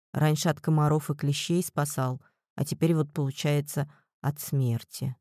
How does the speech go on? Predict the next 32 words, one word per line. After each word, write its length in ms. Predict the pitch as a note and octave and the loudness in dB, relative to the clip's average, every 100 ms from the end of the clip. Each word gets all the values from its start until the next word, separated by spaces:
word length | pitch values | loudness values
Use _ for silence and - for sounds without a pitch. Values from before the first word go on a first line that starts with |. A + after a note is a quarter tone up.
| _ _ _ _ - | _ _ _ _ -4
Вынуть 400 | C#3 F3 F3+ C#3+ | 4 6 6 4
бы 160 | D3 | 4
ещё 300 | D3 - - | 2 2 -2
эти 180 | C#3+ - | -2 0
занозы 460 | C3+ C#3+ D#3+ F#3 D#3+ | 0 2 2 2 0
стеклянные, 800 | - D3 - C#3 C3 B2+ C3 C3 _ _ _ | -4 -8 0 0 2 0 -4 -6 _ _ _
но 180 | - C3 | -2 2
на 160 | D3 D3+ | 4 4
них 240 | D#3+ D3+ | 2 2
даже 240 | D#3 D3 | 0 -2
смотреть 520 | D3 D#3 D3+ - B2+ - | -2 -2 -2 -2 -6 -6
страшно. 680 | - B2+ B2 - - C#3+ _ _ _ _ _ _ _ | -4 -2 -2 -4 -4 -4 _ _ _ _ _ _ _
Крови 500 | - F3 G3 G3+ G3 F#3 | 0 6 8 8 6 6
Ирина 220 | G3+ G3 | 6 6
не 160 | G3 | 6
боялась. 760 | F3+ F#3+ F#3+ E3+ C3+ C3 C3+ - _ _ _ _ | 4 2 2 2 2 -2 -8 -12 _ _ _ _
Какая 300 | F#3 A3+ G3 | 0 6 6
женщина 440 | E3 E3 D3 D3+ | 8 4 2 0
её 280 | D3 C#3 C3+ | 2 2 2
вообще 360 | C3+ C#3+ - D3 | 0 -2 -2 0
боится? 540 | C3+ C3 B2+ - - | 2 0 -2 -6 -4
Это 180 | C3+ - | -2 -2
что 300 | D3 - D#3 | -2 2 2
же, 140 | C#3 | 4
в 100 | B2+ | 2
обморок 380 | D#3+ D#3+ D#3 D3+ | 2 4 2 2
каждый 380 | D3 E3 C#3+ D3+ | 0 0 2 2
месяц 380 | E3+ A3 F3 - | 2 0 -4 -6
хлопаться? 640 | - C#3+ C3+ - - - _ _ _ _ _ _ _ | 0 0 0 -8 -12 -16 _ _ _ _ _ _ _
Но 260 | F3 E3+ E3+ | 4 6 6
вот 260 | D#3+ D3+ E3+ | 4 4 4
раны, 640 | D#3 E3 E3 D#3 C#3 D3 | 6 4 4 4 2 0